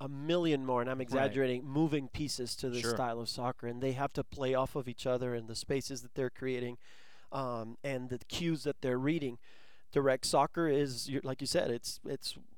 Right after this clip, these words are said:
Speaker 1: route one, and we're trying to get to the goal as quickly as we can. And
Speaker 2: Sure.
Speaker 1: again, it, it's an effective way at every level. Um,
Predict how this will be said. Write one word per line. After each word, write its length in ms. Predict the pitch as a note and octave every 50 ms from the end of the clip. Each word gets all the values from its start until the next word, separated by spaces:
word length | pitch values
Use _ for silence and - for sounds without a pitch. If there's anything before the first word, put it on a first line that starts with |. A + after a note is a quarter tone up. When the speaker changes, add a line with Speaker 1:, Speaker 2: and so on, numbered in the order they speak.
| -
Speaker 1:
route 280 | - D3 C3+ D#3+ F3 D3+
one, 320 | C#3+ D#3 D#3 D3+ E3 F#3+ F#3+
and 140 | C#3 B2+ -
we're 200 | - C#3+ C#3+ D3+
trying 320 | - - - D3 D3 D#3 D3
to 60 | D3+
get 180 | - E3 D3+ -
to 80 | - D3+
the 100 | D3+ C#3
goal 240 | C3 C#3+ D3+ D#3 D3
as 120 | C3 -
quickly 340 | - - D#3+ - - D#3 D3+
as 140 | D#3 C3+ C#3
we 80 | C#3
can. 200 | - - C3 C3+ D#3+ G#3
And 40 |
Speaker 2:
Sure. 60 | A3+ B3
Speaker 1:
again, 200 | B3+ C4+ C4 F#3+
it, 140 | D#3+ - -
it's 200 | - F#3+ - -
an 80 | G3+ F3
effective 500 | D#3 - - F#3+ G3+ - - - D3+ B2+
way 180 | C#3 F3 F3+
at 80 | C#3+ B2
every 420 | - - E3+ F3 D#3 D3+ C#3 B2+ B2
level. 540 | B2+ D3 F#3+ - F3 B2+ B2 A#2+ - - - -
Um, 300 | D3 D3 C#3 C3+ C3 A#2+